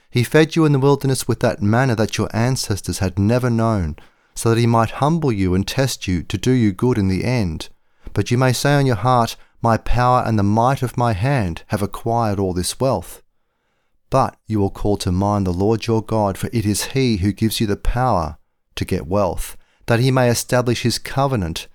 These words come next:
that he swore to your fathers as it is today." Deuteronomy eight, verses sixteen to eighteen.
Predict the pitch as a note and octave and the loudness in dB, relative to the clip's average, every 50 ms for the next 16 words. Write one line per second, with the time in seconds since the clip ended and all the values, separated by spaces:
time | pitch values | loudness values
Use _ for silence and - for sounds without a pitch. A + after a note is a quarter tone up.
0 | _ _ _ _ - G#2+ G2+ G#2+ - - - A#2+ A#2 A#2 A2 - G#2+ G2+ F#2+ F#2 | _ _ _ _ -4 -2 -2 0 -2 -2 -2 0 0 0 0 0 -2 -2 -2 -2
1 | F2+ - - A2+ A2+ A#2 A2 F#2 F#2 F2 D#2+ - - - - G#2+ F#2+ F#2+ E2+ F2 | -2 -4 -2 -2 0 0 0 -2 -2 -4 -4 -6 -8 -4 -4 -2 -2 -2 -2 -4
2 | E2+ - - - F2 F2 F#2+ G2 G2+ G2 E2+ D2+ D#2+ - _ _ _ _ _ _ | -4 -6 -6 -8 -6 -4 -2 -2 -2 -2 -2 -4 -6 -10 _ _ _ _ _ _
3 | _ _ _ _ - - - - - A#2 A2+ A2+ A2 G#2+ A2 A2 A2 G#2 G2+ F#2 | _ _ _ _ -20 -20 -14 -4 0 0 2 2 2 2 2 2 0 0 0 -2
4 | - - - A2+ A2+ G#2 D#2+ - - E2 F2+ G2 F2+ - F2+ F2+ - - G#2+ - | -4 -6 -4 -4 -2 -2 -4 -6 -8 -6 -4 -4 -4 -4 -4 -4 -4 -4 -4 -6
5 | - - - E2+ E2+ - - - F2 E2+ F2 - - F#2+ G2+ F#2+ D#2+ D#2+ E2 | -6 -6 -6 -6 -4 -6 -8 -6 -6 -6 -6 -6 -4 -4 -4 -4 -6 -8 -12